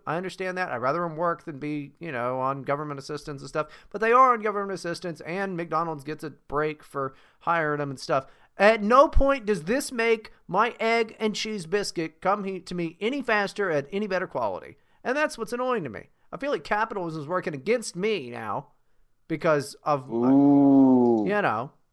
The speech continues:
Speaker 1: it's true. It is. Every time it makes me second guess capitalism. Every time I see one of these fucking retards give me a half cold goddamn sandwich.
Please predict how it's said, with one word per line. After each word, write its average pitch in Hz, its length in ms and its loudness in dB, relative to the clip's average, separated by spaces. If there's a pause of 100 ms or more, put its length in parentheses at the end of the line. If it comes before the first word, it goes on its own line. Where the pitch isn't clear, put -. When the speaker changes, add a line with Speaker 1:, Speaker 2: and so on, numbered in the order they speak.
(160)
Speaker 1:
it's - 160 -18
true. 233 480 -2 (540)
It 143 160 -4
is. 202 420 0 (220)
Every 196 340 -2
time 233 340 2
it 135 60 -8
makes 170 260 -6
me 170 200 -8
second 180 580 -4
guess 180 220 -2
capitalism. 117 640 -2
Every 156 160 -8
time 180 200 -4
I 156 40 -4
see 175 180 -10
one 180 140 -10
of 165 40 -6
these 135 120 -10
fucking 170 340 -2
retards 156 600 -6 (300)
give 170 200 -4
me 175 120 -6
a 143 60 -2
half 160 300 -2
cold 175 280 0
goddamn 151 420 0
sandwich. 147 580 -8